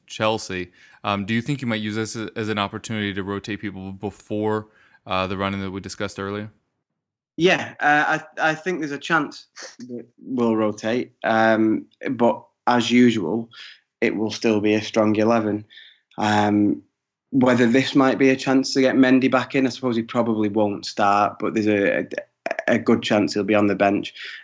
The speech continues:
Speaker 2: Uh, I would think De Bruyne will start. He's working his way back from injury and, uh, and did start the game against Fulham.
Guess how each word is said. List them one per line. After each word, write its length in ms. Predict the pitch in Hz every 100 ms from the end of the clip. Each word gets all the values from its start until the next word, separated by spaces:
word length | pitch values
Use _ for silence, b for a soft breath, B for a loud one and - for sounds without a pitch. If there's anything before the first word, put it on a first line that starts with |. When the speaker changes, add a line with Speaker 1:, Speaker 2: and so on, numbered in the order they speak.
| -
Speaker 2:
Uh, 40 |
I 180 | 107 107
would 120 | 110
think 320 | - 123 110
De 80 | 117
Bruyne 380 | 107 117 120 117
will 100 | 117
start. 380 | - 120 117 101
He's 140 | 107
working 320 | 110 110 101
his 100 | 107
way 160 | 104 107
back 180 | 101 -
from 160 | -
injury 340 | 107 107 104 104
and, 260 | 101 104
uh, 240 | - 104 98
and 200 | 101 101
did 160 | 110 101
start 340 | - 101 98
the 60 | 101
game 220 | 104 101
against 320 | 101 101 -
Fulham. 460 | - 107 113 120